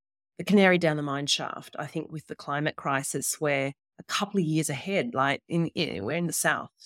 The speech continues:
you know, and, and things are gonna get worse here before they get super bad in the north. And so we're a portend of what's to come. And so it's gonna get uncomfortable. So maintaining a comfort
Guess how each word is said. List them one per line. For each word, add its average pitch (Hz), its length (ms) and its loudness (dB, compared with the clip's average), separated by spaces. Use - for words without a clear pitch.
you 160 80 0
know, 143 80 0
and, 151 440 0
and 147 280 -4
things 170 180 6
are 170 40 0
gonna 151 140 2
get 151 160 0
worse 151 320 0
here 151 440 -2
before 147 280 -8
they 147 120 -2
get - 260 -2
super 175 260 -8
bad 147 300 0
in 143 80 -4
the 143 80 -4
north. 151 380 0
And 151 120 0
so 151 300 2
we're 190 160 10
a 185 40 4
portend 180 640 2
of 175 140 -8
what's - 180 -4
to 165 100 -12
come. 196 380 6
And 151 140 -2
so 160 400 2
it's 202 160 0
gonna 220 160 4
get 185 140 6
uncomfortable. 175 680 0
So 165 380 6
maintaining 190 720 2
a - 80 -4
comfort - 640 -2